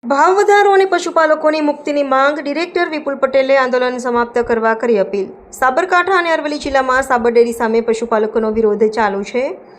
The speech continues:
હિંમતનગરની સહકારી જીન ખાતે ગઈકાલે રાત્રે તાલુકા ઝોનની સાઈઠ દૂધ મંડળીઓના ચેરમેન, સેક્રેટરી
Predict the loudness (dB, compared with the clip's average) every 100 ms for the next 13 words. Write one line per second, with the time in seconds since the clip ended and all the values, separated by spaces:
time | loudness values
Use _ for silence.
0 | -20 -20 -8 -2 2 2 0 -2 -2 -4
1 | -4 -4 0 -2 2 0 0 -2 -6 -4
2 | -2 -2 -2 -2 -4 0 2 4 2 0
3 | 2 2 4 2 2 0 -2 -2 -2 -2
4 | -4 -2 -2 -2 -2 -2 0 0 0 0
5 | 0 -2 -2 0 -2 -2 -2 0 0 0
6 | -2